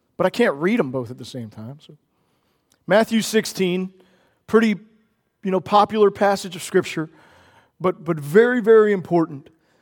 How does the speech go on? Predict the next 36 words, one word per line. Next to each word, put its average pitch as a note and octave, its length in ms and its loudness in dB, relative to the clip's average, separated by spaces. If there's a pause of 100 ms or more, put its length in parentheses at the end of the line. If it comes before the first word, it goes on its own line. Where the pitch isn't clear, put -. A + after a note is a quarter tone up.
(400)
Um, C#3+ 360 -4 (300)
Matthew F#3+ 240 0
sixteen, G#3+ 420 -6
verse G3 220 2
thirteen. F3+ 480 0
When E3+ 180 -4
Jesus A#3+ 380 -4
came B3+ 300 2
to G3+ 80 -2
the F#3+ 160 2
region G3 340 -4
of F3 100 -8
Caesarea G#3 460 -2
Philippi, D#3+ 580 -4 (540)
he A3 200 6
asked B3 280 0
his A#3 160 -8
disciples, F#3+ 640 -2
"Who A3+ 120 -2
do B3+ 80 -2
people G#3 360 -4
say E3+ 560 2 (380)
the F3+ 100 2
Son F#3+ 260 0
of E3+ 120 -4
Man F#3 260 2
is?" G3+ 520 0 (360)
They G#3 160 6
replied, A3+ 720 2 (400)
"Some B3+ 320 2
say A#3 280 4
John G#3 300 2
the G#3 80 0
Baptist, E3+ 460 0
others A3 280 0
say G3+ 400 4